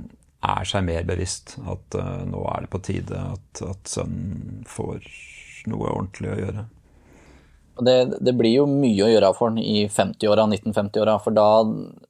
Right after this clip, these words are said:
Speaker 2: det er jo, kall det, det tiåret nesten i kong Olav, eller kronprins Olav sitt liv da, som, som det skjer mest, på en måte. Så i, først da, i, i,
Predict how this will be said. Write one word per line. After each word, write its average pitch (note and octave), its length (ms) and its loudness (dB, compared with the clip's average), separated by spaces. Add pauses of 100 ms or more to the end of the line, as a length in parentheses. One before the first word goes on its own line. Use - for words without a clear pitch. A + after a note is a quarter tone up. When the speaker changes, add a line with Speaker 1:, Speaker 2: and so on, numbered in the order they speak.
(380)
Speaker 2:
det A2 220 6
er F#2+ 160 4
jo, G2+ 140 2 (100)
kall G2+ 240 0
det, G2+ 140 2 (240)
det G#2 160 4 (120)
tiåret F#2 600 -2
nesten G2+ 420 -2
i G2 200 -4 (100)
kong G#2 240 -4
Olav, F#2+ 400 -2
eller G2+ 160 -2
kronprins G#2 480 -4
Olav G2+ 220 -2
sitt G#2 180 -6
liv G2 160 -2
da, G2 160 -2
som, G2+ 160 -2 (380)
som - 160 -2
det - 100 0
skjer G2+ 320 -2
mest, - 560 -2 (160)
på A#2+ 80 4
en A2+ 60 4
måte. G#2 160 0
Så A#2 260 0
i, B2 220 0 (520)
først - 220 6
da, C#3 160 8
i, C3+ 140 6 (100)
i, B2+ 220 0